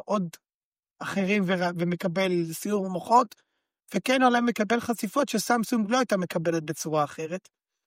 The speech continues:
או המהנדסים שלה לא היו מכירים ולא היו שומעים על זה, וזה בסופו של דבר רק לטובתנו,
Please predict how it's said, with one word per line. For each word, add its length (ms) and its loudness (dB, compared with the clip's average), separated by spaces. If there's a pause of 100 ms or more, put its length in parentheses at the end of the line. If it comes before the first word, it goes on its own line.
(100)
או 60 0
המהנדסים 520 0
שלה 280 0
לא 180 0
היו 140 0
מכירים 480 -4 (560)
ולא 160 2
היו 160 2
שומעים 380 -2
על 60 0
זה, 180 0 (320)
וזה 140 2
בסופו 220 -2
של 60 -4
דבר 220 6
רק 200 2
לטובתנו, 640 2